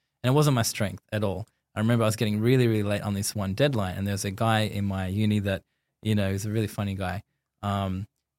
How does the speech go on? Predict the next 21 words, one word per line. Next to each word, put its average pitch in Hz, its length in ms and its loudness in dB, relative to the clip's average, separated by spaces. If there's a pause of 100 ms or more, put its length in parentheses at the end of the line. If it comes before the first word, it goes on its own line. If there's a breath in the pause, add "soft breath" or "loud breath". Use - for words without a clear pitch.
and 107 140 0
I 104 60 0
could 104 160 -4
tell, 113 380 2
and 104 140 -2
he 131 140 4
was 131 180 2
really, 107 220 0
like, 101 140 0
he 120 80 4
didn't 139 120 4
like 117 200 2
any 107 160 0
of 95 60 -4
the 95 140 -4
three 113 260 -2
D 107 100 0
modeling 101 360 -2
and 95 80 -4
computer 131 360 0
stuff. - 340 -6